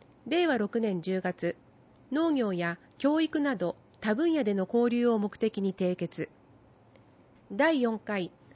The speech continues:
つくばみらい市米コンテストに桃園市から出品。桃園市長市長と小田川市長の写真が載っています。埼玉県伊奈町、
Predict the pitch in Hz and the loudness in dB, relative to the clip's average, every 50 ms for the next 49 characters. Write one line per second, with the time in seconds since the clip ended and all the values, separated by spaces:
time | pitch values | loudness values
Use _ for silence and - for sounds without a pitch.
0 | - - - - - - - - - - 294 330 339 320 330 320 330 302 240 208 | -20 -20 -20 -20 -20 -18 -16 -8 -6 -2 0 2 2 2 2 2 0 0 -2 -2
1 | - - 190 170 - _ - 240 247 302 311 311 - 330 320 320 - 294 269 - | -2 -4 -4 -4 -6 _ -2 0 0 0 0 0 -2 -2 -2 0 0 -2 -2 -2
2 | - - 185 185 185 180 185 - - - _ _ - 311 330 339 349 349 349 311 | -2 -4 -2 -2 -2 -2 -4 -6 -12 -20 _ _ 0 0 2 2 2 2 0 -2
3 | - - - 202 180 175 - - 185 - - _ - 180 170 - - - - - | -4 -4 -4 -4 -4 -4 -6 -8 -10 -10 -8 _ -4 -4 -4 -6 -10 -16 -20 -20
4 | - _ _ - _ - - - - - - - - - - - - - - - | -20 _ _ -20 _ -20 -20 -20 -20 -20 -20 -20 -20 -20 -20 -20 -20 -20 -20 -20
5 | - - - - - - - - - - - - - - - - - - - - | -20 -20 -20 -20 -20 -20 -20 -20 -20 -20 -20 -20 -20 -20 -20 -20 -20 -20 -8 -4
6 | - 320 320 330 330 330 330 311 269 - - - 190 185 - - - - - - | -2 0 2 2 0 0 0 -2 -2 -4 -4 -6 -6 -6 -8 -10 -16 -20 -16 -6
7 | - 359 359 330 277 226 - - - - 190 185 175 - _ - 170 160 - - | -2 0 2 2 2 0 -2 -6 -6 -4 -4 -4 -4 -4 _ -6 -6 -6 -8 -10
8 | - - - - - 220 220 285 294 302 302 302 302 285 - - - 240 208 196 | -18 -20 -16 -8 -4 -2 0 0 0 0 0 0 0 -2 -2 -2 0 0 0 0
9 | 185 - 208 - - 202 190 185 180 175 170 - - 170 170 165 160 170 - - | -2 -4 -4 -6 -4 -4 -4 -4 -4 -4 -6 -6 -6 -6 -6 -6 -6 -8 -10 -14
10 | - - - - - - - - - - - _ _ - - - - - - - | -18 -20 -20 -20 -20 -20 -20 -20 -20 -20 -20 _ _ -20 -20 -20 -20 -20 -20 -20
11 | - _ - - - - _ _ - - - - - - - - - - - - | -20 _ -20 -20 -20 -20 _ _ -20 -20 -20 -20 -20 -20 -20 -20 -20 -20 -20 -20
12 | - - - - 285 311 320 - 339 330 339 320 - - 214 190 185 - - 196 | -18 -10 -4 -2 0 0 0 0 0 2 0 0 0 -2 -2 -2 -2 -2 -2 -2
13 | 233 269 262 233 208 - - 170 165 | -2 0 -2 -2 -4 -6 -8 -8 -8